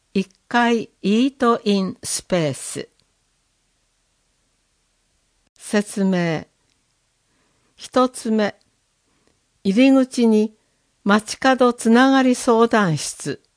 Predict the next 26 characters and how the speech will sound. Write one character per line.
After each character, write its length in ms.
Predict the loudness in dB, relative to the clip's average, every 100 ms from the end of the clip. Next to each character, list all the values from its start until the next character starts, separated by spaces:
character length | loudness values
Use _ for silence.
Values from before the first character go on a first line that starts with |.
| _ -6
の 220 | -4 -4 _
の 200 | -4 -2
ぼ 140 | 2 0
り 160 | 0
が 200 | -2 -2
あ 20 | -4
っ 80 |
て、 320 | -8 -10 -10 -10 _ _ _ _
そ 200 | -2 4
の 240 | 4 4 2
奥 240 | 0 -2
に 220 | 0 -2 -8 _ -2
テ 220 | 2 4
ー 40 |
ブ 160 | 2 2
ル 200 | 2 0
を 100 | -2
挟 400 | -4 -4 -2 0
ん 120 | 0
で、 240 | -2 -4 -8 _ _ _ _ _
立 120 | -2
っ 20 | -2
て 300 | _ 2 2
い 40 |
る 120 | 0
人、 400 | -6 -6 -4 -4